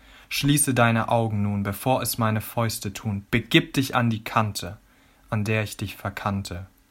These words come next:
damit es dich hält, so richtig erhält, wenn kopfunten du fällst, du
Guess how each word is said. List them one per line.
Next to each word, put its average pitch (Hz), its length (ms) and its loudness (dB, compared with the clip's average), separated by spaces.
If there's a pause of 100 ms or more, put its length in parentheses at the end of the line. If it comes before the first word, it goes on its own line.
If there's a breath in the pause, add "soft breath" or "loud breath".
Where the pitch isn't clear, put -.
(360 soft breath)
damit 139 340 4
es - 160 0
dich - 240 -6
hält, 98 320 -6 (200 loud breath)
so 123 240 2
richtig 131 680 0
erhält, 107 680 -2 (440 soft breath)
wenn 110 180 0
kopfunten 120 560 -4
du 110 100 -4
fällst, 98 580 -8 (460)
du 113 360 -2